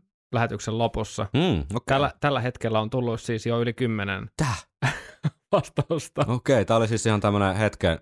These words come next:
Speaker 2: hetken idea, että Henkka laittoi tossa tonne, onko se nyt store-, storeissa sitten Instagramissa?
Speaker 1: Joo.
Speaker 2: Jos näette tuoreen storin siellä Instagramissa jatkossakin, niin saattaa tarkoittaa sitä, että ollaan juuri äänittämässä ja on mahdollista osallistua ikään kuin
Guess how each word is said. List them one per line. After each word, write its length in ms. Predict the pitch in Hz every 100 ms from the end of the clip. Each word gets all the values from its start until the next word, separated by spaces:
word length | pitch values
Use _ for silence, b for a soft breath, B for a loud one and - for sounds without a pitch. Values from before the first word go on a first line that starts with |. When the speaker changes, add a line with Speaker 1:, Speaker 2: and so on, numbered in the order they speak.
| -
Speaker 2:
hetken 320 | 107 - 90
idea, 360 | 85 87 82 76
että 220 | - 73
Henkka 300 | 80 73 78
laittoi 260 | 73 73 -
tossa 280 | 69 - - _ - - _ - -
tonne, 280 | 76 76 71
onko 160 | - 87
se 80 | 110
nyt 120 | 104
store-, 440 | - - 92 85 -
storeissa 520 | - 101 87 71 -
sitten 240 | 76 - 80
Instagramissa? 540 | 76 - 123 113 110
Speaker 1:
Joo. 80 | - _ _ 131
Speaker 2:
Jos 180 | 120 - _ -
näette 500 | 117 127 117 - 113 _ _ -
tuoreen 520 | 120 107 98 92 90 -
storin 540 | - 110 98 90 85
siellä 280 | - 85 87
Instagramissa 600 | 92 - 82 80 82 -
jatkossakin, 840 | 98 98 - 80 78 - 101 90
niin 220 | 73 69 73 _ _ _ _ -
saattaa 280 | 85 80
tarkoittaa 460 | 78 92 - - 82
sitä, 280 | - 82 71
että 140 | -
ollaan 240 | 78 76 78
juuri 360 | 85 78 65
äänittämässä 680 | 69 69 - - 60 - 71
ja 100 | 67
on 60 | 78
mahdollista 420 | 80 76 71 76
osallistua 440 | 78 73 71 76
ikään 260 | 71 73 69
kuin 160 | -